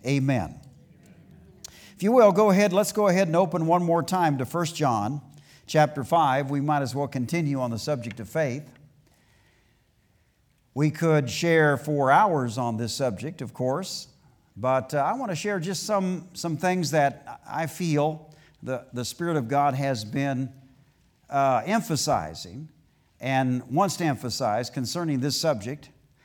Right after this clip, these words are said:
It's such an important subject and such an expansive subject in the Word of God. But here in First John chapter five and verse four,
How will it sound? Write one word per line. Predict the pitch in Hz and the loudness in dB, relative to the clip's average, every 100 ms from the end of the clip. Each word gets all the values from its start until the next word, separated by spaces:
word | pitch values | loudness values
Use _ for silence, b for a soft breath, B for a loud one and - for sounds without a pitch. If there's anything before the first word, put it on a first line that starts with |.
| _ | _
It's | - 127 | -10 -6
such | - 196 | -4 -2
an | 170 | 0
important | 143 117 180 202 165 | -2 -2 -4 -4 -4
subject | - 147 107 104 147 - | -4 -2 -2 -4 -8 -8
and | 131 120 120 107 | -6 -4 -6 -8
such | - 202 - | -6 -6 -2
an | 147 | -2
expansive | 123 - - 196 262 190 127 82 - _ | -4 -6 -6 -4 -2 -4 -8 -10 -14 _
subject | - 170 147 101 131 139 | -8 0 0 0 -8 -4
in | 147 | -4
the | 127 | -2
Word | 143 143 | -2 -2
of | 120 | -2
God. | 143 120 76 71 _ _ b b b | -2 -2 -6 -12 _ _ b b b
But | 160 | -4
here | 185 269 | 0 0
in | |
First | 180 226 208 | 0 -2 0
John | 214 190 | 2 2
chapter | 156 196 - 151 110 - - | 4 2 2 -4 -8 -14 -20
five | - - 185 165 | -4 2 6 6
and | 156 139 | 4 2
verse | 170 160 | 2 0
four, | - 180 147 | 0 2 2